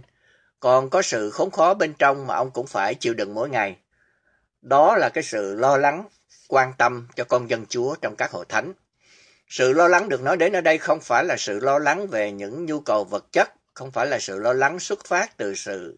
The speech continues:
thiếu đức tin, nhưng là sự chăm lo về sự an toàn thuộc linh của con dân Chúa, xuất phát từ tình yêu. Sự lo lắng mà Phaolô nói đến là cái sự xao xuyến ở trong lòng vì không biết rõ tình trạng của con dân Chúa khắp nơi.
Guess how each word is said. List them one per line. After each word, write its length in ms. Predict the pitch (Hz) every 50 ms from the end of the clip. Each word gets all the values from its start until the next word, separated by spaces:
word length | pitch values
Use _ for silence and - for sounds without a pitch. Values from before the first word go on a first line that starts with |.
| _ _
thiếu 140 | - 131 170
đức 160 | 190 156 - -
tin, 240 | - 123 117 104 101 _ _ _ _ _ _ _ _ _ _ -
nhưng 160 | 151 185 185
là 120 | 160 135 113
sự 340 | - - 117 113 113 117 127 -
chăm 180 | 156 160 160
lo 260 | 160 156 151 156 156
về 140 | 147 131 107
sự 180 | - - 110 117
an 220 | - 139 143 139 135
toàn 260 | - 117 110 107 104 -
thuộc 220 | - 107 - -
linh 180 | 139 143 147 127
của 120 | 151 143
con 220 | - 143 131 127
dân 140 | 127 123 123 -
Chúa, 320 | - 127 123 135 156 180 - _ _ _ _ _ _
xuất 280 | - - 202 202 - -
phát 300 | - - 320 - - -
từ 220 | 117 107 104 98
tình 220 | 95 - 101 95 90
yêu. 300 | 82 113 120 117 113 110 _ _ _ _ _ _ _ _ _ _ _ _ -
Sự 200 | - - 127 131
lo 140 | 160 175 170
lắng 240 | 170 170 170 226
mà 80 | 185 127
Phaolô 340 | - - 151 156 156 156 151
nói 180 | 151 151 170
đến 200 | 175 160 160 180
là 200 | 226 202 143 113
cái 160 | 107 - 160 160
sự 360 | - - 107 104 98 101 101
xao 300 | - - - 139 143 131
xuyến 320 | 135 - 151 156 170 202
ở 100 | 175 139
trong 220 | 135 - 127 135 127
lòng 320 | 117 107 104 98 95 101 113
vì 140 | 107 104 101
không 220 | - 139 143 165
biết 160 | 180 196 -
rõ 280 | - 107 95 98 123 170
tình 260 | - - 117 107 104
trạng 300 | - 113 101 95 95 98
của 120 | 117 123
con 260 | 127 - 127 127 123 120
dân 120 | 117 113 -
Chúa 260 | - 117 123 139 156
khắp 220 | - - 139 -
nơi. 300 | - 123 123 120 117 104